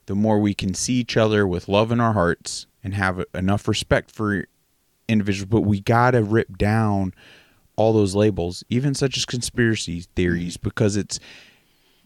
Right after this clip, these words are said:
Speaker 1: it's, it's healthy to question things and get to the bottom of things, because this whole digital age has become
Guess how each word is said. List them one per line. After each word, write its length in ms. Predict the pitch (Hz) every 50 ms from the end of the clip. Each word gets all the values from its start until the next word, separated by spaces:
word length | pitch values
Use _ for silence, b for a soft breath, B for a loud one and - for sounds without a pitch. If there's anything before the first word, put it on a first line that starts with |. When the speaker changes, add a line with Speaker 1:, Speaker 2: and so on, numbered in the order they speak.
| B _ _
Speaker 1:
it's, 380 | 110 101 95 - - - - _ -
it's 160 | 95 - -
healthy 540 | - - - 123 120 120 117 - - 110 101
to 100 | 95 90
question 600 | - - - 101 95 85 - - - - 90 87 87
things 340 | - 90 87 85 87 - -
and 120 | - 101 98
get 180 | 120 - - -
to 60 | 120
the 100 | 104 95
bottom 440 | 90 - 98 95 95 98 98 98 95
of 140 | 90 85 -
things, 240 | - 90 90 85 82
because 380 | - - - - 113 98 92
this 180 | 107 123 123 -
whole 140 | 131 117 110
digital 500 | 101 - 110 104 104 104 104 98 95 - -
age 260 | 117 110 104 101 -
has 220 | - 120 101 98
become 1120 | - _ 104 104 95 - - - - - - 127 131 139 139 131 117 98 92 90 87 87 92